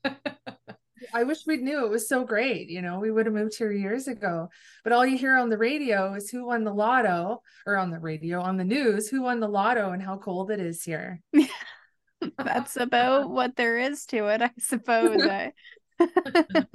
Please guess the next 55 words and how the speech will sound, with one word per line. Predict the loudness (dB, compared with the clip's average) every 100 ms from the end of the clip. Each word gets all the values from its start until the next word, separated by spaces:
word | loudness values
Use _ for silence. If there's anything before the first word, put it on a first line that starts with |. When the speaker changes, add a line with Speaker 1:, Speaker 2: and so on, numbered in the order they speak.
| -8 -10 -16 -16 -12 0
Speaker 3:
But | 4
yeah, | 6 6 4
it's | 4
kinda | 2 2
true. | 2 2
We | 2 2
are | 0
a | -2
couple | -4 -4 -4
of |
years | -2 -2 -2
behind, | -4 -2 0
but | 2
that's | 0 0
so | -2
interesting | -2 -2 -6 -4 -4
that | -4
you | -4
bring | -4 -4
up | -6
about | -4 -4 -4
the | -6 -2
email. | 0 0 0 0
But, | 0 -2 -6 -4
uh, | 0 0 -2 -10 -10 -4
I |
guess | 0 0 0
people | 0 2
are | 4 4 4
more | 2 -2
prone | -2 -4 -4
to | -2
use | -2 -2
things | -4 -4 -2 -2
like | -4 -4
Facebook | -4 -4 -4 -4 -4 -2
and | -6
Instagram | -6 -6 -8 -6 -4 -4
and | -4 -4
things. | -6 -6 -8 -10 _ _ _ _ _ _ _ -10
Speaker 2:
Yeah. | -6 -6 -8 _ _ _ _ -4
Speaker 3:
Yeah. | 2
Speaker 2:
But | 2
see, | 2 4
a |
lot | 4 2
of | -4
people | -4 0 0
send | 0 2
me | 2 0
photos | 2 2 4 2 0
and | -4
it | -4
loses | -4 -4 -6 -6
quality | -2 0 0 0 -2 -6